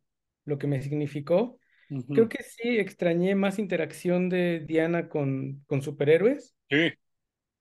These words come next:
Speaker 1: Porque básicamente cuando llega toda la Liga de la Justicia, ella está inconsciente en una cama de hospital.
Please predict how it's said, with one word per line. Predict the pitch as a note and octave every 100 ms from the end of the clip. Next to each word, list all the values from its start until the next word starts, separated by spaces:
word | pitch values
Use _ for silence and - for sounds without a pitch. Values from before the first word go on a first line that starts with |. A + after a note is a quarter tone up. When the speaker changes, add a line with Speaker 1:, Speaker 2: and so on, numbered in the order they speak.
| _ _ _ _ _ -
Speaker 1:
Porque | F#3 F#3
básicamente | G3 G#3+ G#3 G3 G3+ G#3+
cuando | F#3+ E3+ E3 E3 D#3+
llega | E3 F#3+ G3
toda | G3
la | F#3
Liga | F3+ F#3
de | F3+
la | E3+
Justicia, | - - F3 - F3+
ella | F3
está | D#3 E3
inconsciente | D#3 E3 D#3+ D#3 D#3+
en | D#3
una | D3
cama | C#3+ C#3+ C#3+ C3+ B2 A#2 _ _ _ _ _ _ _ _ _ -
de | B2
hospital. | - C#3 C#3 D3+ A3+